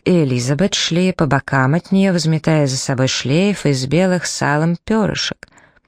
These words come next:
Руки Элизабет были красными по локоть, Маргарет несла горящую, как факел, ветку. «С добрым утром», — дружелюбно поздоровался полицейский, улыбнулся ребятне.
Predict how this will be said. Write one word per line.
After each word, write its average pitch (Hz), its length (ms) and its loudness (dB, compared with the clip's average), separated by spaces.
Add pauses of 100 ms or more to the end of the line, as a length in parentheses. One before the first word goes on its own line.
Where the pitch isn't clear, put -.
(220)
Руки 151 340 0
Элизабет 135 460 0
были 135 240 0
красными 127 680 -2
по 123 100 -2
локоть, 180 540 -4 (480)
Маргарет 202 420 0
несла 165 320 0
горящую, 143 640 0
как - 220 -6
факел, 127 480 -4
ветку. - 420 -14 (1500)
«С 180 100 -4
добрым 139 420 2
утром», — 139 360 0
дружелюбно 139 540 0
поздоровался 135 680 0
полицейский, 190 760 -2
улыбнулся 143 640 0
ребятне. 135 500 -6